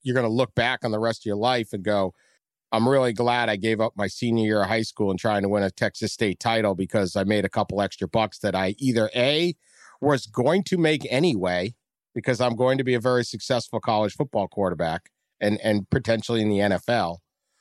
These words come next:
or B, I got thrown into the fire and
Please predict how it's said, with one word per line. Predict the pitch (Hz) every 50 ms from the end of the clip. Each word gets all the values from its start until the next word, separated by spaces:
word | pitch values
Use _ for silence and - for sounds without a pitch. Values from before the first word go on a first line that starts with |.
| _ _ _ _ _ _
or | - 131 135 127 117
B, | 104 98 - - 165 190 180 156 127 113 113 120 113 - _ _ _ _ _ _ _ _ _ _ _ _ _ _ _ _ _ _
I | - 113 143
got | 175 190 185 139 - -
thrown | 131 127 135 139 135 131 127 120 - - _ _ _ _ _ -
into | 131 131 127 120 113 - - 131 127 120 113 113 110 107 104 101 104 -
the | - 104
fire | 101 - - - - 156 180 196 156 107 90 87 92 101 110 _ _ _ _ _ _ _ _ _ _ _ _ _ _ _ _ -
and | 117 123 120 120 117 117 117 113 110 110 107 98